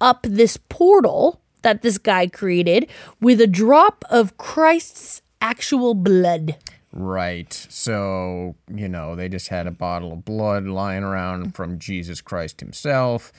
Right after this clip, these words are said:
Speaker 2: um, and they just happened to seal the portal to hell. Um, makes sense if you really don't think about it.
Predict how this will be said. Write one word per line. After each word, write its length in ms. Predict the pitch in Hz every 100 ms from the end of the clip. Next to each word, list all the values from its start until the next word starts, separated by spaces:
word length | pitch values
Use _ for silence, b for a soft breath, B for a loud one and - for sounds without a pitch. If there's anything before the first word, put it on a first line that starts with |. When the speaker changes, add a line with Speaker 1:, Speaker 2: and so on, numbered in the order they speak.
| b b b b
Speaker 2:
um, 600 | 101 95 90 85 90 92
and 840 | 90 95 92 90 90 87 87 90 -
they 240 | 92 87
just 260 | 87 90 -
happened 360 | 80 82 82 80
to 40 |
seal 300 | - 85 85
the 100 | 80
portal 420 | - 90 90 87 95
to 80 |
hell. 360 | 101 143 127 87 b b b b
Um, 760 | 107 117 113 107 104 104 107 104 _ _ _ _
makes 240 | 151 143 -
sense 280 | 90 85 85
if 120 | -
you 100 | 85
really 340 | 87 90 92
don't 280 | 90 95 -
think 200 | 107 101
about 280 | 101 107 156
it. 160 | -